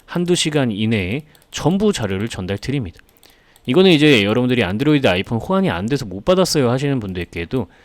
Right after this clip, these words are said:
제가 이메일까지 여쭤봐서 전부 전달을 드리고 있기 때문에 못 받으실 수가 없는 구조예요. 그래서 만약에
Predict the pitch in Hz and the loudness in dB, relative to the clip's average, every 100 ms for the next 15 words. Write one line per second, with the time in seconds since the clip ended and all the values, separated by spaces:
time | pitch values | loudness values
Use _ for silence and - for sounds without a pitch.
0 | _ - 117 101 104 98 113 160 160 156 | _ -6 0 0 0 -2 0 2 2 2
1 | 139 104 - 110 107 - 95 107 101 92 | 0 -2 -2 -2 -2 -6 -8 -8 -6 -6
2 | 101 - 127 123 98 90 - 85 120 104 | -6 -6 -4 -2 -2 -6 -10 -8 -6 -8
3 | 87 123 - 208 190 180 165 160 156 92 | -6 -4 0 2 4 2 -2 -2 -2 0
4 | 101 110 90 - 82 80 _ _ _ _ | -2 -4 -6 -10 -12 -12 _ _ _ _
5 | - 127 120 160 151 131 131 87 | -6 2 2 2 2 2 2 -2